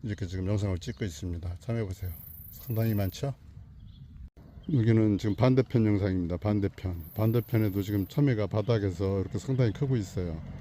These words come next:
그 참외들이 여기는 또 씨알이 상당히 굵어요.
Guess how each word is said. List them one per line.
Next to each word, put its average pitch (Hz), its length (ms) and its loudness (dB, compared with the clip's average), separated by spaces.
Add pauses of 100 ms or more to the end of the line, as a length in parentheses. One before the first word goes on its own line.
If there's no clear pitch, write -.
(520)
그 - 60 0
참외들이 117 960 4
여기는 107 240 0
또 113 80 0
씨알이 151 300 2
상당히 143 380 2
굵어요. 104 600 2